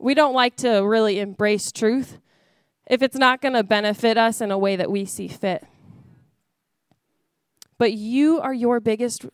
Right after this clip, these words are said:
distraction from your relationship with Jesus. You are the one who chooses not to see his faithfulness in your daily life.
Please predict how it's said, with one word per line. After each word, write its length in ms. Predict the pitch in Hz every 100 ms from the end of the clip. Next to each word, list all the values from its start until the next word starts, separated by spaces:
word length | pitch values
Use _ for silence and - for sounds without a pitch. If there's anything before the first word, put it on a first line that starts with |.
| -
distraction 760 | 214 - 233 233 233 - 185 180 _ _ _ _ _ _
from 160 | 240 226
your 120 | 220
relationship 640 | 214 208 202 - 208 196 -
with 120 | 196
Jesus. 560 | 156 - 92 208 - - - _ _ _ _ _ _ _ _ _ _ _ _ _ _ _ _ _ _ _ _ _ _ _ _ _ _ _ _ _ _ _ _ _ -
You 260 | 220 285 339
are 180 | 370
the 140 | 370 359
one 440 | 277 233 190 208 - _ _ _ _ _ _ _ _ _ _ _ _ -
who 160 | 294
chooses 400 | - 294 262 233
not 260 | 247 240 240
to 100 | 247
see 180 | 254 226
his 200 | 220 -
faithfulness 540 | 208 208 214 196 196
in 100 | 208
your 140 | 190 185
daily 300 | 180 185 180
life. 400 | 170 190 -